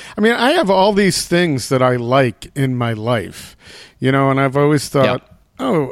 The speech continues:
Speaker 1: I, sh-," you know, I always, I often do tell people individually about, "Hey, you gotta get one of these," or not, "You have to." I, I don't believe in that. I just think you wanna take a look at,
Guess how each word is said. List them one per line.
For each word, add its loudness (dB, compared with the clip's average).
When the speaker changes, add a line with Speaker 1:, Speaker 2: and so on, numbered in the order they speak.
Speaker 1:
I, -4
sh-," -8
you -4
know, 0
I 0
always, 4
I 2
often 0
do 0
tell 0
people -2
individually -4
about, 0
"Hey, 2
you 0
gotta 0
get -2
one -2
of -6
these," 2
or -2
not, -2
"You 2
have -2
to." -8
I, -2
I -2
don't -4
believe -4
in -6
that. -6
I -6
just -16
think -14
you -6
wanna -6
take -10
a -10
look -6
at, -10